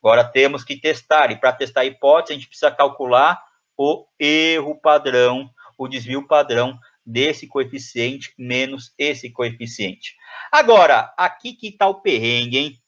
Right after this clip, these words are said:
Aqui que tá o perrengue, e não é um perrengue chique. Olha só, vou comentar com vocês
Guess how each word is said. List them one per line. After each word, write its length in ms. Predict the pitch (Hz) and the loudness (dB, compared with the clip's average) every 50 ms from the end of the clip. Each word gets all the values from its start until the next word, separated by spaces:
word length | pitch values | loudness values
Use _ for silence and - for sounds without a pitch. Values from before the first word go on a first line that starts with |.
| _ | _
Aqui 260 | - 135 120 - - 185 | -10 -10 -10 -12 -14 -18
que 120 | - 180 | -16 -6
tá 120 | - 165 | -4 -4
o 60 | 156 151 | -4 -4
perrengue, 500 | - 135 123 123 135 151 156 147 151 151 | -4 -6 -6 -6 -8 -8 -10 -12 -14 -14
e 100 | - 139 | -14 -12
não 260 | 135 135 143 160 165 151 | -8 -6 -6 -6 -6 -6
é 60 | 156 | -8
um 140 | 160 156 - | -8 -8 -10
perrengue 420 | 156 147 139 139 143 139 139 135 | -10 -10 -8 -10 -10 -14 -16 -18
chique. 560 | 117 - - 110 101 - _ _ _ _ _ _ _ _ - - _ _ - - _ 240 | -18 -16 -14 -14 -16 -16 _ _ _ _ _ _ _ _ -20 -20 _ _ -20 -4 _ 2
Olha 200 | 254 240 233 202 | 2 4 2 2
só, 360 | - - - 101 92 - _ _ _ _ _ _ _ _ _ _ _ _ _ _ | 0 -2 -4 -4 -4 -4 _ _ _ _ _ _ _ _ _ _ _ _ _ _
vou 200 | - 240 294 277 - | 0 0 0 0 -2
comentar 440 | - 240 220 214 208 202 196 180 - | -4 -6 -6 -6 -6 -6 -6 -6 -6
com 140 | - 170 | -8 -8
vocês 520 | 147 151 135 123 - 180 175 151 123 - | -6 -6 -6 -4 -4 -6 -6 -6 -8 -12